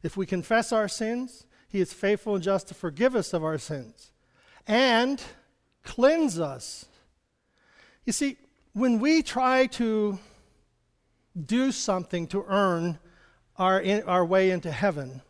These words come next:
we mess it all up. Because when we think that God owes us,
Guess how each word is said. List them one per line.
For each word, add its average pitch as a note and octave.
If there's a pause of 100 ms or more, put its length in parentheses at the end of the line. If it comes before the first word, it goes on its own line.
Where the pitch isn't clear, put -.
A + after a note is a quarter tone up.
(880)
we A3+
mess A3
it F3
all D#3+
up. - (1400)
Because A3+ (480)
when G#3
we C#4+
think C4
that E3+
God G#3+
owes A#3
us, C3+